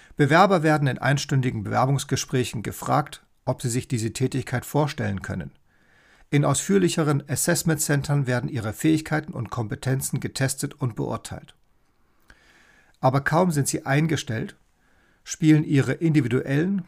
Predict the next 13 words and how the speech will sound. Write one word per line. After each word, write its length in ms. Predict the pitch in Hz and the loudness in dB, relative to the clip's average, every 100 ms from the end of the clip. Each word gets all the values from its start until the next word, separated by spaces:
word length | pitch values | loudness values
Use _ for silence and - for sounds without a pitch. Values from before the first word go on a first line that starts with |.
| - - | -10 -4
persönlichen 640 | 120 110 147 170 147 151 | 0 2 2 2 -2 -4
Ziele 360 | - 175 175 175 | -2 -2 -2 -2
keine 380 | - 123 120 | -4 -4 -2
Rolle 260 | 120 107 98 | -2 -4 -4
mehr. 240 | 92 143 - _ _ _ _ - _ _ | -8 -10 -20 _ _ _ _ -20 _ _
Fortan 640 | - 131 131 - 180 208 - | -4 -2 0 0 0 0 -2
sind 280 | 156 156 143 | 2 2 4
sie 100 | 139 | 4
nur 140 | 147 | 4
noch 180 | 143 - | 4 0
Erfüllungsgehilfen 1040 | 120 - 165 156 - 135 143 143 156 143 | -4 -2 0 0 -2 0 0 0 -2 -4
zur 200 | - 117 | -4 -4
Bearbeitung 720 | - 117 131 139 135 135 135 | -4 -2 0 0 -2 -2 -4